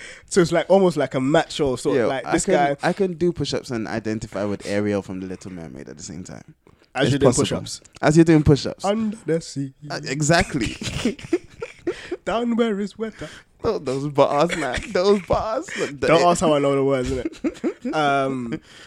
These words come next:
Speaker 1: yeah, so it's just like, and th-, this is one thing that I love when you get to know people, is that sometimes,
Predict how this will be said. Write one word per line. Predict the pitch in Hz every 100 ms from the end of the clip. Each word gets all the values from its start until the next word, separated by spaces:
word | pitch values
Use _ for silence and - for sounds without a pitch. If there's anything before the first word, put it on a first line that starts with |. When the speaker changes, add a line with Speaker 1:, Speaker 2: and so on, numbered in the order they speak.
| - 160
Speaker 1:
yeah, | 180 120 101
so | 151
it's | 143
just | 151 139
like, | 143 131 - - - - _
and | 156 151
th-, | 160
this | 220 202
is | 156
one | 175 165
thing | 151
that | 127 123
I | 123
love | 123 135 110 104 -
when | 120 120
you | 120
get | 131 - -
to | 127 123 117 117 _ _ _ _ -
know | 117 135 135
people, | - 117 107 107 104 -
is | 117
that | 123 110
sometimes, | 139 127 120 117 113 107 104